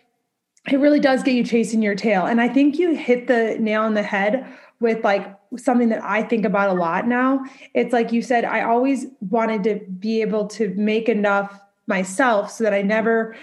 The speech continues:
had to rely on other people. And I think that honestly, that's, like, and I know you do a lot of, like, holistic,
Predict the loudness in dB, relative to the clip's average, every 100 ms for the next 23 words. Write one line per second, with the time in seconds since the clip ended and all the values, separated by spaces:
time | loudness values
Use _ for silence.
0 | -20 _ -4 -2 0 0 0 2 2 0
1 | 0 -2 -2 -4 -2 -6 -4 -2 0 0
2 | 0 0 0 -4 -4 -2 0 -2 -2 0
3 | 2 2 0 0 0 0 0 0 -2 -8
4 | -4 0 2 0 -2 0 0 2 2 2
5 | 2 0 -2 -4 -4 -4 -4 -4 -6 -6